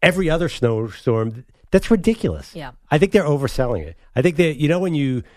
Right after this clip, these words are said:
Speaker 1: cheat on the test, you don't wanna get a hundred. I think
Speaker 2: Yeah.
Speaker 1: that's what the weather people are doing. There's,
Speaker 2: <laughs>
Speaker 1: they're not gonna be six feet of snow, Maggie.
Speaker 2: They're going for the extra credit on this one,
Speaker 1: It
Speaker 2: not
Speaker 1: should
Speaker 2: even
Speaker 1: be. It, it'd be the number one story of the year if they actually got six feet of snow in a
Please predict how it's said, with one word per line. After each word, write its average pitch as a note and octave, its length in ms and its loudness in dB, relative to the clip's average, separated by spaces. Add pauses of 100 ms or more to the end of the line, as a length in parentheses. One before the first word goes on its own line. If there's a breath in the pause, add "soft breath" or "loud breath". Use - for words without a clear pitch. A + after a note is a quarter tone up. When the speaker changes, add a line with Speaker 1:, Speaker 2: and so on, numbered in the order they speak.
(220 soft breath)
Speaker 1:
cheat D3+ 200 2
on C3 80 0
the A#2 80 0
test, A2+ 300 2
you A#2+ 60 0
don't G#2+ 140 2
wanna G#2+ 140 0
get G2+ 140 0
a F#2 40 0
hundred. G2 400 -2
I A#2+ 80 -2
think C#3 140 4
Speaker 2:
Yeah. E3+ 80 4
Speaker 1:
that's - 100 -2
what - 120 4
the A2+ 120 4
weather A#2+ 220 2
people A2 180 2
are G#2 60 0
doing. G#2 180 0
There's, A#2+ 180 0
Speaker 2:
<laughs> - 60 -18
Speaker 1:
they're D#3+ 300 2
not F3 200 0
gonna F3 100 0
be E3 100 -4
six - 320 -4
feet B2 160 0
of A#2 80 -2
snow, D3+ 260 -2
Maggie. G2 140 -2
Speaker 2:
They're A#2 180 2
going G#3+ 120 -2
for G#3+ 100 -6
the E3+ 140 0
extra - 240 -6
credit F#3+ 340 -2
on E3 160 -4
this E3+ 160 -6
one, D#3 220 -6
Speaker 1:
It E3 60 2
Speaker 2:
not E3 100 0
Speaker 1:
should F#3 260 2
Speaker 2:
even E3 240 -2
Speaker 1:
be. - 60 -14
It, F#3+ 340 -2
it'd E3+ 160 2
be G#3+ 80 0
the F3+ 140 2
number D#3 240 0
one D#3 180 -2
story D3 600 -2
of B2 180 0
the B2 60 2
year A#2+ 380 -2
if F#2 120 -8
they B2+ 120 2
actually B2+ 280 0
got B2 180 0
six - 340 -4
feet C3 220 -2
of A#2 60 0
snow A2+ 400 0
in F#2+ 80 -2
a F#2+ 140 -4